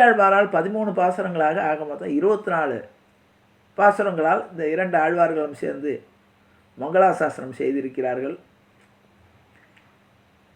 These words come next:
ஆச்சாரிய வரிசையிலே உய்யக்கொண்டாருடைய, உய்யக்கொண்டார், எங்களாழ்வான் ஆகியோர் அவதாரம் பண்ண ஸ்தலம் அது. மிக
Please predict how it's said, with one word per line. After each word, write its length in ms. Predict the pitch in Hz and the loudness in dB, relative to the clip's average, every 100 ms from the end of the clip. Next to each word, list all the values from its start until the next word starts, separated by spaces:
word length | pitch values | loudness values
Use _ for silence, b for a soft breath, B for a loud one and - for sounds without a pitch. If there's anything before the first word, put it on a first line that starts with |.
| 175 | -2
ஆச்சாரிய 380 | 226 285 277 269 220 | 2 6 6 6 2
வரிசையிலே 400 | 147 202 196 226 196 | 2 2 2 2 2
உய்யக்கொண்டாருடைய, 800 | 233 247 208 190 175 170 156 139 127 - _ _ _ _ _ _ _ _ _ - | 2 0 2 4 4 2 0 0 -2 -8 _ _ _ _ _ _ _ _ _ -10
உய்யக்கொண்டார், 580 | 190 214 202 160 151 196 - - _ _ _ _ _ 139 | 0 0 0 0 0 -2 -6 -20 _ _ _ _ _ -8
எங்களாழ்வான் 600 | 170 208 202 170 156 156 175 - _ _ - - _ 160 185 | 0 4 6 6 2 -2 -4 -16 _ _ -20 -20 _ 0 0
ஆகியோர் 420 | 180 165 165 - - _ - 160 | 2 0 0 -2 -14 _ 0 2
அவதாரம் 400 | 185 202 190 160 | 6 6 6 0
பண்ண 140 | 139 131 - | -4 -8 -6
ஸ்தலம் 320 | 147 139 127 | -4 -4 -6
அது. 100 | 98 - - _ _ _ - _ _ _ _ _ _ _ _ _ _ _ _ _ | -12 -20 -20 _ _ _ -20 _ _ _ _ _ _ _ _ _ _ _ _ _
மிக 120 | 180 | 2